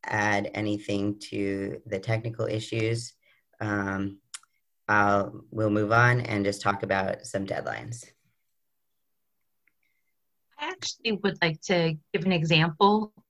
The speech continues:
Speaker 2: Um, uh, it's an issue that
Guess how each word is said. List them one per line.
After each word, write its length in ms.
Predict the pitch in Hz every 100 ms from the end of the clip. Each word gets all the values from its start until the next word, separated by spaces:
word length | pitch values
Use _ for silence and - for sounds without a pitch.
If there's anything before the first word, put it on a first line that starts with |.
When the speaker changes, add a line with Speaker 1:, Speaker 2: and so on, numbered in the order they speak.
| _
Speaker 2:
Um, 420 | 165 156 156 156 - _ -
uh, 100 | 156
it's 280 | 143 170 170
an 120 | 196
issue 560 | 185 196 - 233 220 214 - - - 175
that 580 | 175 180 160 156 -